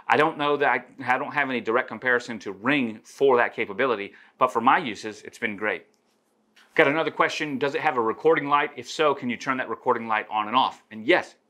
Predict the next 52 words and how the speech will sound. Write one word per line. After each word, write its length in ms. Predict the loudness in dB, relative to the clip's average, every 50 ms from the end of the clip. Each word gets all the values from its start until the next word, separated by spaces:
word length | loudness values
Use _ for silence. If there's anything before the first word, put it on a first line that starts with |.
| _ -2
Blink 240 | -2 -2 -2 0
does 200 | 0 -2 0 0
have 160 | 0 -4 -2 -2
a 60 | -4
recording 360 | -6 -4 -4 -4 -2 -2 -2
light. 200 | -2 -2 -4 -4 -10 -20 -20 _ _ _ _ _ 0
It 40 | 2
happens 280 | 2 2 2 -2 -10 -12
to 100 | -10 -4
be 160 | -2 -2 -2
a 60 | -2
blue 540 | -4 -4 0 2 4 4 4 2 0 -6 -14 _ -12
recording 500 | -12 -12 -6 0 2 2 2 2 0 -6
light. 220 | -6 -6 -6 -6 _ _ _ _ _ _ _ _ _ _ -2
Now 60 | 2
that 180 | 2 2 2
blue 200 | 4 4 4 6
light 220 | 6 6 4 4 -2
can 100 | -8 -8
be 80 | -8
turned 280 | -8 -6 -8 -6 -2 0
off 300 | 2 2 2 0 -6 _
from 260 | 0 2 2 2 2
the 80 | 0 -4
unit. 360 | -2 -2 0 0 -2 -4 -6
You 100 | -2 -2
actually 240 | -2 -2 -2 -6 -6
take 200 | -2 -2 -2 -2
the 80 | -4 -6
unit, 240 | -4 -4 -4 -2 4
open 260 | 6 6 6 4 0
it 100 | 0 0
up, 160 | 0 0 0
and 80 | -2 -6
on 80 | -6 -6
the 60 | -4
back 300 | 0 0 0 0 -2 -4
there's 140 | -8 -6 -6
a 40 |
little 120 | -8 -10 -10
switch. 360 | -10 -6 0 0 0 0 0
You 80 | -10 -14
can 120 | -16 -14
turn 260 | -8 -4 -2 -2 -2 -4 -4 2
off 260 | 4 4 4 2 0
the 100 | -8 -6
recording 400 | -6 -6 -4 0 0 0 0 0
light 200 | 0 -2 -2 -2 -4
or 100 | -12 -12
turn 200 | -10 -8 -8 -8
it 80 | -6 -4
on. 260 | -2 -2 -2 -2 -4